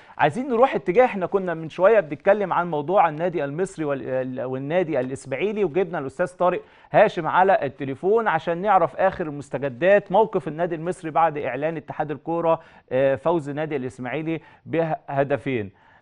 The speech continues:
آه، آه، طيب، ال-، المكالمة فصلت مع الأستاذ محمد باهي، هنحاول نرجع له تاني، آه، هتبقى مداخلة مهمة في هذا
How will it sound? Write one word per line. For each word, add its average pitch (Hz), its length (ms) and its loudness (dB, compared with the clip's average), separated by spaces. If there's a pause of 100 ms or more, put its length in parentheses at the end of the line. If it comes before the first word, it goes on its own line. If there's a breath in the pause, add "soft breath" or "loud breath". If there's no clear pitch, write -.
(160)
آه، 123 260 0
آه، 123 300 -2 (280)
طيب، 127 400 4
ال-، 123 360 -4
المكالمة 139 880 4
فصلت 180 500 4
مع 151 260 2
الأستاذ 139 380 -4
محمد 165 300 -4
باهي، 190 200 2
هنحاول 165 460 2 (220 soft breath)
نرجع 131 340 4
له 156 120 0
تاني، 214 400 -2
آه، 117 640 -4
هتبقى 131 360 -6
مداخلة 156 380 -2
مهمة 170 400 -4
في 156 280 -6 (220 soft breath)
هذا 143 480 2